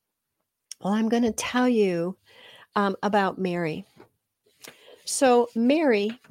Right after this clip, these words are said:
is one of the most important figures in Christianity. She is the ultimate symbol of motherhood. Her symbol is a reflection of her virtues, such as her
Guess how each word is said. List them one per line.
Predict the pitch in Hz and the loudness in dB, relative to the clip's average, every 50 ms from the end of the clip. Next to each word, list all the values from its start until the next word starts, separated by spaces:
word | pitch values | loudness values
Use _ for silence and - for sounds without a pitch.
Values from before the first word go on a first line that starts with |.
| - _ _ _ - - | -20 _ _ _ -10 2
is | - 233 220 - 214 | 2 2 2 2 0
one | 214 226 226 226 233 | 2 2 2 2 0
of | 226 220 - | 0 -2 -2
the | 226 214 | -4 -2
most | 208 202 190 190 190 - - | -2 -2 -2 -4 -4 -6 -8
important | - 196 180 - - - 247 247 247 - 240 226 | -8 -8 -8 -8 -6 0 2 2 2 2 -2 -4
figures | - 226 208 190 185 180 180 175 - | -2 -2 -2 -2 -2 -6 -6 -6 -8
in | 190 190 | -8 -8
Christianity. | - 190 180 - - - 185 180 175 175 170 170 165 160 165 185 233 269 _ _ _ _ _ _ _ _ _ _ _ - | -8 -8 -8 -8 -6 -6 -4 -4 -4 -2 -2 -4 -4 -4 -4 -6 -6 -8 _ _ _ _ _ _ _ _ _ _ _ -6
She | - - 240 208 | -4 0 0 0
is | 190 - | 0 0
the | - - - - _ - | -2 -4 -6 -4 _ 6
ultimate | 214 233 262 269 - _ - 302 302 311 311 302 _ _ | 6 6 6 4 0 _ 0 2 2 2 0 -2 _ _
symbol | - - - - - 226 214 208 196 196 196 196 - - | -8 -4 -4 0 0 0 0 2 0 0 0 -2 -4 -4
of | - 196 185 180 | -6 -4 -4 -2
motherhood. | 190 185 180 185 180 170 180 175 160 160 175 160 156 175 196 - _ _ _ _ _ _ _ _ _ _ _ _ _ _ _ _ _ _ - - - - - | -2 -2 0 0 0 0 0 -2 -2 -4 -6 -6 -6 -8 -12 -18 _ _ _ _ _ _ _ _ _ _ _ _ _ _ _ _ _ _ -20 -20 -20 -20 -4
Her | - 233 220 | 2 4 4
symbol | 220 - - 254 254 262 262 269 269 | 4 4 2 2 4 6 6 8 8
is | 254 240 220 208 220 | 8 6 4 2 -2
a | 196 190 185 - | -2 -2 -4 -4
reflection | 202 196 185 185 - - 226 214 220 - - - 240 220 | -4 -4 -4 -4 -4 -2 -2 -2 0 -2 -6 -6 -4 -4
of | 208 196 | -4 -6
her | - - 185 175 | -6 -6 -8 -6
virtues, | 175 185 196 208 208 - - 240 240 247 254 247 - - - - | -4 -2 -2 -2 -4 -4 -4 -2 -2 -2 -2 -4 -6 -10 -14 -12
such | - - 208 180 180 - | -4 0 0 0 0 -2
as | 180 170 170 - - | -6 -8 -8 -8 -12
her | - - 170 151 151 160 | -10 -8 -6 -6 -6 -8